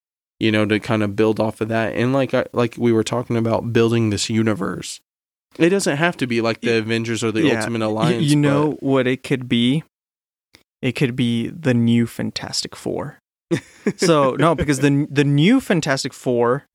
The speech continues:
Speaker 2: that took over the Fantastic Four when they weren't available was Spider-Man, Wolverine, Hulk, and Ghost Rider. So what if in the Wolverine game, they make you fight Hulk,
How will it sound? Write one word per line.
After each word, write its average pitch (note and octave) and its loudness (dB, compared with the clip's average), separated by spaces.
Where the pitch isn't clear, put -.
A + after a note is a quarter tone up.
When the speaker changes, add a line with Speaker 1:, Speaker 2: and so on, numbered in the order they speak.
Speaker 2:
that C3+ 0
took - -2
over C#3+ 4
the - -2
Fantastic B2+ -4
Four A#2 0
when A2+ -2
they A#2+ -2
weren't A#2 0
available A2+ 0
was A2+ -6
Spider-Man, D3 0
Wolverine, B2+ 0
Hulk, C3 -2
and A#2 -2
Ghost A#2+ 0
Rider. - -6
So C#3+ 2
what C#3 4
if F3 0
in C#3+ 4
the C3+ 2
Wolverine C3 2
game, A#2+ 0
they B2+ 2
make B2+ 0
you C3+ 0
fight C3+ -2
Hulk, - -4